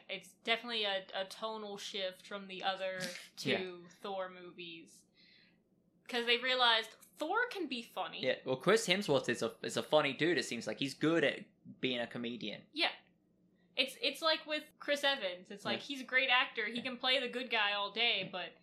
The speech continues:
Speaker 1: man, in Knives Out, he plays a good villain.
Speaker 2: Yeah.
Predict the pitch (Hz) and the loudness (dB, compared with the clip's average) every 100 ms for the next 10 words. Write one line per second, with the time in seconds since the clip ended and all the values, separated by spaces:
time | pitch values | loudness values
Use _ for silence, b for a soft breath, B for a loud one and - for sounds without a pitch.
0 | b b b _ - 220 247 233 214 214 | b b b _ -4 2 4 2 0 0
1 | 226 226 214 226 220 196 240 - 233 208 | 4 4 4 4 4 2 -6 -4 -4 -4
2 | 180 185 196 202 185 208 185 165 - 120 | -6 -10 -8 -8 -8 -6 -6 -6 0 6
3 | 110 104 | 6 4